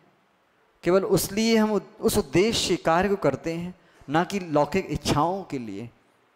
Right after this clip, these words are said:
सम्यक दर्शन की बात चल रही, ध्यान रखना, नहीं तो सम्यक दर्शन भी नहीं हो पाएगा। इसलिए सम्यक दर्शन को जानने के उपाय बतला रहे हैं। कल हमने एक सूत्र पढ़ा था, प्रमाण नयई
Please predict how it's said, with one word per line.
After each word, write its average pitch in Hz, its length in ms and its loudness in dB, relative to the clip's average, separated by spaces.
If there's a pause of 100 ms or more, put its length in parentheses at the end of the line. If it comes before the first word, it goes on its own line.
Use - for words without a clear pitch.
(160)
सम्यक 156 360 2
दर्शन 160 280 0
की 160 100 -4
बात 139 220 2
चल 147 140 -4
रही, 165 160 -2
ध्यान 131 300 -4
रखना, 135 260 -12 (380)
नहीं 143 100 -8
तो 160 60 0
सम्यक 147 360 0
दर्शन 147 320 0
भी 147 100 2
नहीं 143 160 0
हो 117 80 0
पाएगा। 104 540 -10 (680)
इसलिए 165 200 0
सम्यक 175 360 0
दर्शन 185 320 -2
को 190 120 6
जानने 151 500 0
के 180 140 2
उपाय 156 420 2
बतला 151 300 0
रहे 180 200 0
हैं। 131 240 -12 (1000)
कल 170 160 4
हमने 175 300 -2 (200)
एक 139 100 -4
सूत्र 165 380 2
पढ़ा 160 260 0
था, 180 240 -10 (1000)
प्रमाण 170 540 2 (680)
नयई 160 520 2